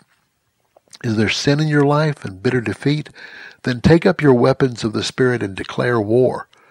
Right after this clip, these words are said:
Today, the message of victory is being misrepresented and cheapened and diluted by Christians who are content with lowered standards and limited victory because in their hearts they do not really want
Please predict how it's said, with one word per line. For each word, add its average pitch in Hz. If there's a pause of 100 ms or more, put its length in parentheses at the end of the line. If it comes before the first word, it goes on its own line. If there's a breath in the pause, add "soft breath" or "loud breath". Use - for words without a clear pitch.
(380 soft breath)
Today, 127
the 123
message 123
of 101
victory 113
is 92
being 113
misrepresented 127
and 101
cheapened 117
and 101
diluted 110
by 104
Christians 131
who 131
are 107
content 117 (480 loud breath)
with 117
lowered 156
standards 98
and 110
limited 135
victory 104
because 107
in 113
their 98
hearts 104
they 104
do 107
not 113
really 104
want 92